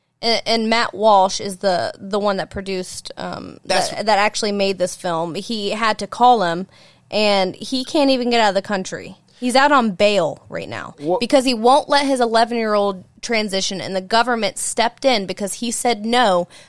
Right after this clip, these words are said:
Speaker 1: about making a decision for his child and his family, so they jailed him.
Speaker 2: And that's where it gets dangerous, writing this kind of stuff into law. It shouldn't be just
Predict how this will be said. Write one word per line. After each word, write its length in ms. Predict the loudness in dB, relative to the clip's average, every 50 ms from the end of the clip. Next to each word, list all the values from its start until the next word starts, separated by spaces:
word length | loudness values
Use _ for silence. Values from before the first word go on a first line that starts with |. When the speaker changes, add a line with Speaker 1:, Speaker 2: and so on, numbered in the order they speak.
| _ -4
Speaker 1:
about 240 | 0 0 0 0
making 320 | 0 -2 -2 -2 -4 -4 -2
a 60 | -2
decision 460 | -2 -2 -4 -4 -4 -4 -4 -4 -4
for 160 | -4 -4 -4
his 280 | 0 2 2 2 2 2
child 360 | 0 0 2 4 4 2 0
and 100 | -2 -4
his 180 | -6 -6 -6 -4
family, 460 | -4 -2 -2 0 -2 -2 -4 -4 -4
so 180 | -4 -4 -4 -4
they 140 | -4 -4
jailed 480 | -4 -4 -2 0 0 2 2 0 0 -4
him. 220 | -8 -12 -16 -16 -20 _ _ _ -20 _ _ _ _ _ _ _
Speaker 2:
And 220 | -8 -6 -6 -4 -2
that's 300 | -2 -2 -2 -4 -6 -4
where 400 | 0 2 2 4 4 2 0 -2
it 180 | -4 -6 -6 -6
gets 280 | -8 -10 -8 -8 -8
dangerous, 520 | -6 -4 -4 -4 -4 -6 -8 -10 -12 -8 -4
writing 360 | -2 -2 -2 -2 -4 -6 -8
this 300 | -10 -10 -10 -10 -12 -12 -14
kind 280 | -14 -12 -10 -10 -10 -8
of 80 | -10
stuff 320 | -10 -8 -8 -8 -10 -10 -12
into 140 | -12 -10 -10
law. 340 | -8 -6 -6 -6 -8 -12 _ _ _ _ _ _ _
It 120 | -8 -8 -6
shouldn't 500 | -4 -2 -2 -2 -2 -2 -2 -4 -2 -2
be 200 | -2 -2 -2 -2
just 420 | 0 0 0 0 0 -2 -8 -12